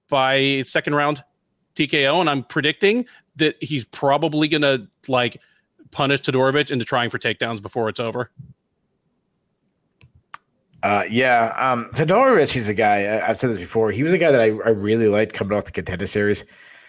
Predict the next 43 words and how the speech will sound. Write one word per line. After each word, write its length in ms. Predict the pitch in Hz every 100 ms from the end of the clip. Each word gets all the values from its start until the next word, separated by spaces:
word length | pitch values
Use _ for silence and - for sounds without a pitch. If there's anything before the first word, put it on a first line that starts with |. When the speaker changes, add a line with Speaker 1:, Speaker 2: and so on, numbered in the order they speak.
| - - - _ _ _ _ _
Speaker 2:
And 340 | 120 113 107 101
I, 420 | 90 90 113 110 104 - 76 _ _ _ _ _ -
I, 60 |
I 160 | 107 92
think 140 | - 98
I 60 |
just 160 | 90 82
read 160 | 90 85
him 180 | 85
wrong. 300 | 85 85 82 78
I, 220 | 90 76
I 20 |
don't 120 | 92 90
think 140 | 90
he's 180 | 90 85
as 120 | 80
good 160 | 87 87
as 100 | 85
I 80 |
thought 160 | 76 85
he 80 | 80
was 100 | 76
gonna 200 | 82 80
be. 340 | 82 80 80 80
Um, 260 | 78 76 73
I'm 100 | 95 90
kinda 240 | 104 90
giving 260 | 80 80 80
up 140 | 80
on 220 | 82 80
him. 100 | 78 - _ _
Uh, 180 | - 78 -
he's 200 | 110 139
a 60 |
southpaw. 540 | - 113 127 - 139 123
He 180 | 127
can 300 | 123 185 269
wrestle 400 | 107 120 - 139
and 220 | 82 107 113
strike. 260 | 135 135
Like, 120 | 104
he's, 240 | 107 107 -
he's 400 | - 107 95